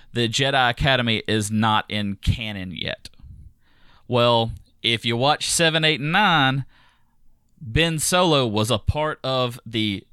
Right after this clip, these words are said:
training place, which is technically an academy that was, where he was training other Jedi to become Jedi Masters. So it is already in canon. You just don't know how he created it and how he started it.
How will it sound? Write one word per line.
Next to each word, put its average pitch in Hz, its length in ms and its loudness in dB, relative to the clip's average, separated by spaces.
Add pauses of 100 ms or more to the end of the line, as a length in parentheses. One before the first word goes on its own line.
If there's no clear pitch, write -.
training 156 640 0 (120)
place, 120 500 0
which 107 300 -6
is 101 220 -4
technically 139 580 -4
an 165 80 0
academy 175 500 0
that 98 220 -2
was, 101 240 -6 (120)
where 107 260 0
he 123 120 0
was 120 180 0
training 147 540 -2 (380)
other 123 320 2
Jedi 123 480 2
to 113 80 -4
become 131 580 -2 (100)
Jedi 107 520 0
Masters. 131 720 -2 (560)
So - 240 -2
it 151 140 4
is 165 160 0
already 160 560 2
in 117 120 0
canon. 98 460 -2 (140)
You 131 180 0
just 135 240 -2
don't 127 220 0
know 113 200 0
how 123 340 0
he 123 140 -4
created 123 640 0
it 107 160 0
and 104 140 -4
how 110 240 -2
he 107 140 -4
started 101 560 -2
it. - 180 -14